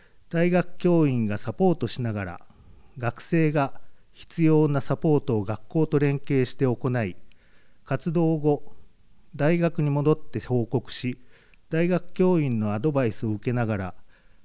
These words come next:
活動の振り返りを行うというものです。実践経験をすぐに振り返るということによって、教師としての資質をまう、養うことになり、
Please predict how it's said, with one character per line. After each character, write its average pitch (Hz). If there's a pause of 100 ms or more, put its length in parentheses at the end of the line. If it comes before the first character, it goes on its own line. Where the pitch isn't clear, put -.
活 -
動 151
の 147
振 135
り 135
返 131
り 123
を 117
行 131
う 120
と 151
い 165
う 165
も 117
の 98
で -
す。 - (1000)
実 139
践 190
経 196
験 127
を 110
す -
ぐ 196
に 143
振 139
り 139
返 139
る 120
と 117
い 110
う 104
こ 113
と 113
に 104
よ 101
っ -
て、 - (1080)
教 196
師 -
と 131
し -
て 127
の 107
資 123
質 -
を 135
ま 131
う、 135
養 135 (300)
う 110
こ 104
と 107
に 98
な 104
り、 95